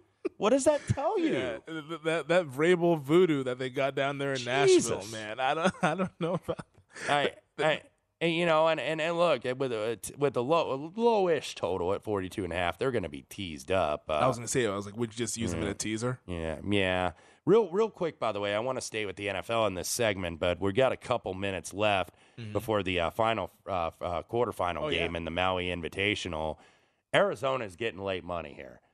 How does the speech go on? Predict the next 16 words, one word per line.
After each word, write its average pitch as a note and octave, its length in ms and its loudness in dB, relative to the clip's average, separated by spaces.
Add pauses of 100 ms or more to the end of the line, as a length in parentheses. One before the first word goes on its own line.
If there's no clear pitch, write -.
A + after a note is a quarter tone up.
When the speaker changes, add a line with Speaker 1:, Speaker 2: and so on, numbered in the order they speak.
Speaker 1:
This A#2 160 -4
was G#2 180 -2
nine B2 580 0
and B2+ 120 -4
a A2 80 -6
half. A#2+ 640 -2
Now A2 180 -2
you're A#2 160 0
starting A2+ 320 -2
to A2 40 -4
see A#2 220 -2
some A2 240 0
elevens G2 640 0
out A2 280 2
there, A2 400 2
Speaker 2:
Whoa. A#2 320 -2